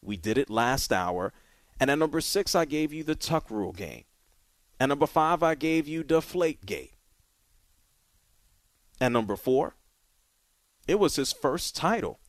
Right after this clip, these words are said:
winning in two thousand one. That came in the same postseason as the Tuck Rule. At number three, I gave you every single time that Tom Brady lost. And you know what? To, to, to, to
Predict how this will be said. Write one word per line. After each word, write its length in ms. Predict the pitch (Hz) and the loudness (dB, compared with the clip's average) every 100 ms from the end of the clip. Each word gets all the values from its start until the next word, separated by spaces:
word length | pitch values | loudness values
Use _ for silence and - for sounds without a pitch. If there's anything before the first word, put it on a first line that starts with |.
| _ _ | _ _
winning 340 | - 120 135 151 | -4 -2 0 -2
in 100 | 143 | -4
two 220 | - 165 | -4 -2
thousand 480 | - 165 165 170 170 | 2 4 2 0 0
one. 220 | 208 120 | 0 0
That 180 | 98 - | -6 -4
came 280 | 120 120 131 | -4 -2 -2
in 80 | |
the 60 | 139 | -2
same 360 | - 131 131 143 | -2 -2 -2 0
postseason 600 | 156 196 - 123 123 120 | 2 2 0 -4 -4 0
as 200 | 160 180 | 0 -2
the 120 | 107 | -6
Tuck 320 | - 95 76 | -2 -2 -2
Rule. 300 | 85 80 101 - - - - - | -8 -8 -8 -12 -20 -20 -10 -2
At 80 | |
number 240 | 123 123 117 | 0 0 -2
three, 260 | 135 160 | 0 2
I 140 | 139 117 | 4 4
gave 260 | 120 117 | 2 0
you 220 | 107 107 131 | 0 0 2
every 340 | 147 113 104 | 2 -2 -6
single 400 | 101 131 117 98 | -4 -4 -2 -4
time 320 | - 117 123 | -2 -2 -2
that 160 | 95 - | -2 -2
Tom 320 | 123 110 104 | 0 0 0
Brady 300 | 101 98 90 | 0 -2 -2
lost. 540 | 85 87 92 - - _ _ _ _ _ _ - | 0 2 2 -2 -8 _ _ _ _ _ _ -8
And 100 | 190 | 0
you 60 | |
know 120 | 202 | 2
what? 240 | 190 190 - | 4 2 0
To, 180 | 180 160 _ _ _ _ _ _ _ _ _ _ _ | -2 -2 _ _ _ _ _ _ _ _ _ _ _
to, 120 | 180 | -4
to, 260 | 160 - 175 | -2 -2 -2
to 320 | - 196 170 | -2 -4 -4